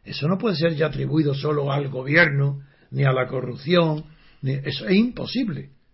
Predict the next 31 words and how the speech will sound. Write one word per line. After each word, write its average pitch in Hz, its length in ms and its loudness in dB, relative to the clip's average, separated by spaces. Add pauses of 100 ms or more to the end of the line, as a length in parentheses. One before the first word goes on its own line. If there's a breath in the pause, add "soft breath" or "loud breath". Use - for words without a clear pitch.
(680)
Para 123 180 -4
llegar 147 320 -2
a 254 60 -4
una, 220 560 -2 (420)
eh, 156 220 -2 (100)
cifra 160 400 0
tan 170 320 2 (340)
monstruosa 156 920 6
de 139 160 0
que 156 80 0
un 233 240 2
tercio 185 420 6
de 170 80 6
la 156 100 4
población 151 440 0
española 160 500 2
no 202 240 8
tiene 220 380 6
trabajo, - 520 -2 (600)
de - 100 -8
la 120 80 -4
población 151 460 -2
activa, 175 600 2 (1300)
de - 100 -4
todo 208 220 8
el 214 80 6
que 185 120 2
puede 185 240 2
trabajar 151 460 2
en 147 100 0
España, 208 580 2